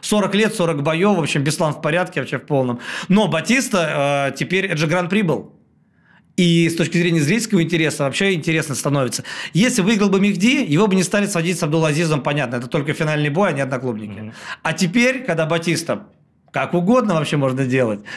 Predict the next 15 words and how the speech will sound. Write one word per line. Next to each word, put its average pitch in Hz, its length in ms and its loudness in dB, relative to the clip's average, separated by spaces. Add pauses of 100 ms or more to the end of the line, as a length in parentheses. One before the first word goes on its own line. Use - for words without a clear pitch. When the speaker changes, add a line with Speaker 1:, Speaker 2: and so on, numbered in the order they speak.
(240)
Speaker 1:
Так 156 160 -2
что 156 120 -8
Speaker 2:
Ну 165 40 2
да. 160 40 2
Speaker 1:
здесь 202 260 0
получилось 170 540 0
очень-очень, 160 600 0
э, 139 520 2
круто. 135 380 0 (400)
Так 185 140 0
что 190 140 0
здесь 226 220 0
в 247 80 -12
целом, 190 340 0
э, 135 320 -2